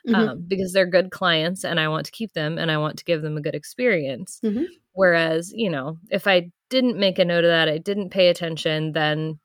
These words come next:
Speaker 2: you know, I'm sending emails. They may not be happy. They may go find somebody else that's willing to do phone calls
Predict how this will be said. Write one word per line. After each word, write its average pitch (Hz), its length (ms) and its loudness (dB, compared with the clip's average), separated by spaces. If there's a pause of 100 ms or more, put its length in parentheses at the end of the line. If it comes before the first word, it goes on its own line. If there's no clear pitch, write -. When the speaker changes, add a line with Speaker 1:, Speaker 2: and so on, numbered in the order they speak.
Speaker 2:
you 180 160 -6
know, 165 200 -2
I'm 175 200 0
sending 180 420 0
emails. 180 500 2
They 170 160 2
may 160 200 -2
not 170 260 0
be 202 340 -8 (120)
happy. 226 340 0
They 202 80 2
may 190 140 4
go 220 140 2
find 247 260 2
somebody 165 320 0
else 143 220 -2
that's - 220 -14
willing 165 300 2
to 156 60 -4
do 147 140 -8
phone 147 240 -10
calls - 500 -12